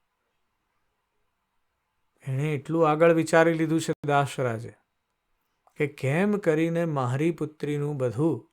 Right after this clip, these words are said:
સારું કરી શકું. મહાભારત એ સ્વાર્થની કથા છે અને આ બધા સ્વાર્થની નદીઓ ભેગી થઈ રહી છે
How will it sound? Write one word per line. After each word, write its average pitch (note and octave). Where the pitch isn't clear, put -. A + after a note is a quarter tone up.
સારું B2+
કરી B2
શકું. A#2+
મહાભારત C3
એ -
સ્વાર્થની C3+
કથા -
છે -
અને C3
આ C#3
બધા F3+
સ્વાર્થની D#3+
નદીઓ E3
ભેગી C3
થઈ E3+
રહી C#3
છે -